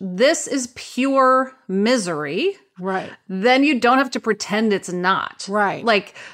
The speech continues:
Speaker 1: the season of sacrifice, which I think is really applicable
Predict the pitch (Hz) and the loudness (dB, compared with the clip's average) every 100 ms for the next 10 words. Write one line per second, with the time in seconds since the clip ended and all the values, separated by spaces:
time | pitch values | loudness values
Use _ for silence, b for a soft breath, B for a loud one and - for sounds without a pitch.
0 | B 214 233 - 359 359 339 302 254 254 | B -2 0 0 0 0 0 0 0 0
1 | 240 214 202 202 - - - 254 269 247 | 2 0 0 -4 -6 0 2 2 2 0
2 | 220 190 185 190 - 180 - 196 185 175 | 0 -2 0 0 2 0 0 -4 -2 0
3 | 170 165 165 | 2 0 -2